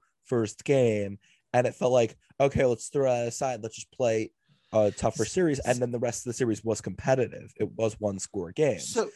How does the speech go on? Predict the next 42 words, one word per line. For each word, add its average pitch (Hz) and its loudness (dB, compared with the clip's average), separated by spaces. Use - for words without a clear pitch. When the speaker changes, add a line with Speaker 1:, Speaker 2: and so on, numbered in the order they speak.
Speaker 2:
so 202 0
I 208 4
think 240 -2
that 202 0
can 180 -4
happen. 156 -2
And 143 -6
that's 147 -8
why 147 0
I 143 -2
said, 139 -4
and 147 -4
a 139 -2
game 123 -8
two. 123 -6
I 151 2
think 160 -6
you're 156 0
like, 139 -2
"Okay, 151 0
they're 151 0
just 156 -4
significantly 151 -4
better 180 0
than 143 -6
us." 127 -2
But 170 -6
having 226 2
four 233 0
games 160 -2
where 151 0
you've 185 -6
been 139 -2
neck 165 -4
and 220 0
neck, 123 -4
you 165 0
know, 127 0
even 208 2
though, 196 4
you 180 0
know, 139 -2